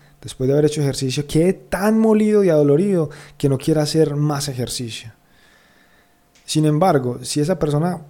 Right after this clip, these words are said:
persiste y hace ejercicio al día siguiente, eso le va a ayudar a que el ácido láctico en sus músculos desaparezca más rápido y después no esté tan adolorido. Y si sigue ese proceso, después de varias semanas de ejercicio,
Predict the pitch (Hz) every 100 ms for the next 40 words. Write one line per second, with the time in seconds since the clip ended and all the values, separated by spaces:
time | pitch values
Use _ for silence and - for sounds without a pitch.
0 | - - 135 - 196 151 - 113 110 104
1 | _ _ _ 147 151 143 185 160 135 143
2 | 180 185 175 175 165 156 143 160 151 -
3 | - - - - - _ 170 175 185 151
4 | 139 151 175 165 165 135 127 123 123 131
5 | - 147 127 160 151 135 123 120 156 185
6 | - 139 120 120 123 120 - 156 151 180
7 | 180 175 156 147 - - - - 139 135
8 | 135 135 131 131 131 127 - _ _ _
9 | _ - 143 170 175 165 170 170 147 123
10 | 123 156 233 127 110 - _ _ _ _
11 | - 139 135 139 151 185 170 139 127 143
12 | 180 170 - - - - 143 156 175 175
13 | 143 131 147 160 123 123 151 151 156 143